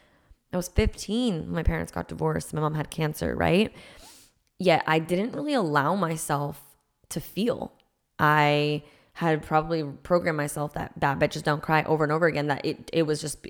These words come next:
automatic. And when an emotion came up, I suppressed it. I avoided it. I didn't wanna talk about it.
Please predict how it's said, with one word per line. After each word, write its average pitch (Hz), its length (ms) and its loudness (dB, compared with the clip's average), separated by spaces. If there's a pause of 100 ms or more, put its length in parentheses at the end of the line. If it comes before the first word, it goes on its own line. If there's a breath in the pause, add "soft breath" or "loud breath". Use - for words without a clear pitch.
(100)
automatic. 143 720 -2 (440 loud breath)
And 160 200 2
when 156 100 0
an 151 80 -2
emotion 151 400 0
came 143 260 -4
up, 160 280 0
I 135 300 0
suppressed - 460 -2
it. 165 120 0
I - 80 -4
avoided 156 440 4
it. 156 220 6
I 139 160 -4
didn't 135 220 -4
wanna 113 160 -10
talk 170 260 0
about 160 220 6
it. 156 200 4